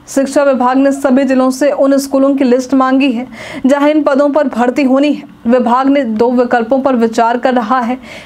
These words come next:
एक जहां posting सीधे शिक्षा विभाग द्वारा की जाएगी और दूसरा जिसमें चयनित शिक्षकों से आवेदन लेकर उनके विकल्पों के आधार पर posting तय की जाएगी। हालांकि इस पर अभी तक अंतिम निर्णय नहीं लिया गया है।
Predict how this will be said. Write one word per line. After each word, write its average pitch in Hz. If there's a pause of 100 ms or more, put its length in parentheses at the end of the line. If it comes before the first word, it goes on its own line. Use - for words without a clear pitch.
(220)
एक 294
जहां 254
posting 262
सीधे 277
शिक्षा 277
विभाग 247
द्वारा 254
की 262
जाएगी 247 (100)
और 247
दूसरा 269 (400)
जिसमें 294
चयनित 285
शिक्षकों 262
से 277
आवेदन 233
लेकर 262
उनके 247
विकल्पों 233
के 269
आधार 240
पर 254
posting 247
तय 226
की 240
जाएगी। 254 (380)
हालांकि 285
इस 294
पर 285
अभी 254
तक 285
अंतिम 247
निर्णय 254
नहीं 233
लिया 262
गया 269
है। 208